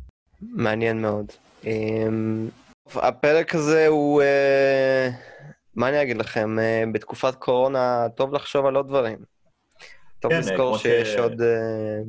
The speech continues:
Speaker 1: בעיות שעד לא מזמן היו, היו אקוטיות, היו, אה,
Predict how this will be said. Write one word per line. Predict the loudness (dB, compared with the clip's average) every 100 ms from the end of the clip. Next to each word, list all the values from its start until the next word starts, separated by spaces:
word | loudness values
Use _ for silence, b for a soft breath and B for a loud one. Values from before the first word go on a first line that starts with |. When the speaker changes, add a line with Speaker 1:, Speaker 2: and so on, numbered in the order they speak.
| -12 _ _
Speaker 1:
בעיות | 0 0 2 0 -2
שעד | -2 0 0 0 0 0 -2 -2 -2 -2
לא | -2
מזמן | -4 -2 -4 -2
היו, | -2 -2 0 0 0 -2 -8 B B B B B B B B -20 -20 -20 -14 -4
היו | -2 -2 -2 -2 -2 0 -2
אקוטיות, | -2 -4 -2 0 0 0
היו, | -2 -2 0 0
אה, | 0 0 -4 -2 -2